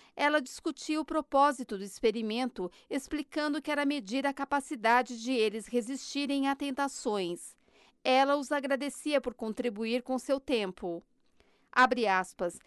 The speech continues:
"Se tiverem alguma sugestão ou ideia de como podemos melhorar este experimento, por favor, digam.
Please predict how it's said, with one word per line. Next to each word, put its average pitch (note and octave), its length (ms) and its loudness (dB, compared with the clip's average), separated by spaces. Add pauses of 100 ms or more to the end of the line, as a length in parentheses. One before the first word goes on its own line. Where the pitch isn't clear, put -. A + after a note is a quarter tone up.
"Se - 220 -6
tiverem D4 480 2
alguma D4 320 0
sugestão C#4 720 0
ou A#3+ 100 6
ideia A3+ 440 2
de G3+ 120 -8
como D4 280 0
podemos C#4 500 0
melhorar A3+ 560 4
este A#3 300 -2
experimento, G#3+ 840 -2 (240)
por F4+ 160 2
favor, C4 460 4
digam. F#3+ 560 -4